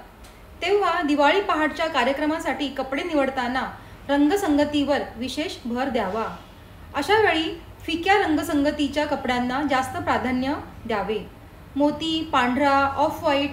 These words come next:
अशा कपड्यांना पसंती द्यावी. पहाटेच्या वातावरणात असा गेटअप खूपच खुलून दिसतो. संध्याकाळचा गेटअप करताना गडद किंवा पॉपी रंगाची निवड करा. रात्रीच्या वेळी हे रंग उठून दिसतात.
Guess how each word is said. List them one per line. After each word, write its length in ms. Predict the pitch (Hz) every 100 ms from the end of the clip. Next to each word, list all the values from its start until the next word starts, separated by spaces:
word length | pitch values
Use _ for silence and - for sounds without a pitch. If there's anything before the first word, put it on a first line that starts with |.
| -
अशा 220 | 269 359
कपड्यांना 540 | 415 240 277 269 269 311
पसंती 720 | 277 262 269 262 294 320 - - 226
द्यावी. 400 | 226 202 240 196 180 - - - - -
पहाटेच्या 500 | 302 330 427 415 403
वातावरणात 840 | 339 - 294 302 285 302 311 -
असा 180 | 262 349
गेटअप 360 | 302 277 277 294 - -
खूपच 400 | 359 359 427 -
खुलून 320 | 311 269 302 453 -
दिसतो. 540 | 233 190 - 254 180 - - - - - - - -
संध्याकाळचा 600 | 330 294 427 466 440 440 440 - 277
गेटअप 380 | 277 285 294 -
करताना 500 | 262 - 240 226 262 247
गडद 280 | 277 339 - - -
किंवा 240 | 285 302
पॉपी 500 | 330 320 247 349 403
रंगाची 720 | 339 254 247 262 254 311 254 -
निवड 280 | 254 262 302 - -
करा. 300 | 220 226 - - - - - -
रात्रीच्या 440 | 285 277 349 392 453
वेळी 280 | 370 311 339
हे 240 | 294 349
रंग 220 | 349 269
उठून 440 | 302 277 233 277 392 -
दिसतात. 440 | 233 214 - 240